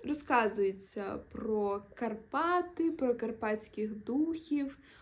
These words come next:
про чоловіка, його дружину, потім їхню дитину, а потім ще з'явиться і онучка. І, чесно, ем, тут багато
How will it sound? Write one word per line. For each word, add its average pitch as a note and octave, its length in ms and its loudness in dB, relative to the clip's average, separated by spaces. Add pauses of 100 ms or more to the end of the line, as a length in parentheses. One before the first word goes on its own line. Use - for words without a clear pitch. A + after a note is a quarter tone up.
(140)
про A#3 200 4
чоловіка, A#3 1040 0
його A3 340 -2
дружину, D#4 960 -4
потім A#3+ 480 2
їхню G#3 600 -6 (200)
дитину, G#3 760 -4 (400)
а - 120 -2
потім C#4+ 400 2
ще A#3 200 -2
з'явиться G3+ 520 -2
і G#3+ 200 -2
онучка. - 520 -8 (540)
І, C#4 260 2
чесно, D#4+ 840 0
ем, G#3 840 -2 (1600)
тут D4+ 300 2
багато B3 840 -2